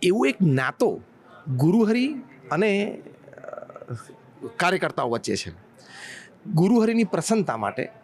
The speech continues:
અને ગુરુહરિ પણ વિના સંકોચે આદેશ આપી શકે છે આ કાર્યકર્તાઓને. જ્યારે જ્યારે સમાજ ઉપર આ આપત્તિ આવી હોય, તકલીફ આવી હોય,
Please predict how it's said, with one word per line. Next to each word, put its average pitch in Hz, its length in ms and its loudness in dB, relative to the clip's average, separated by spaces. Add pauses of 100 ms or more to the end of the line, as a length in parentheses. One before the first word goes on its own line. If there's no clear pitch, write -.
(100)
અને 143 120 0
ગુરુહરિ 214 460 2
પણ 208 160 0
વિના 175 260 2
સંકોચે 175 460 0
આદેશ 143 420 0
આપી 156 200 0
શકે 160 260 0
છે 160 80 -2
આ 160 40 2
કાર્યકર્તાઓને. 156 640 -2
જ્યારે 139 260 0
જ્યારે 220 160 2
સમાજ 165 340 0
ઉપર 165 180 2
આ 139 140 0 (100)
આપત્તિ 151 400 -2
આવી 135 180 0
હોય, 131 140 2
તકલીફ 135 420 -2
આવી 127 160 0
હોય, 135 180 2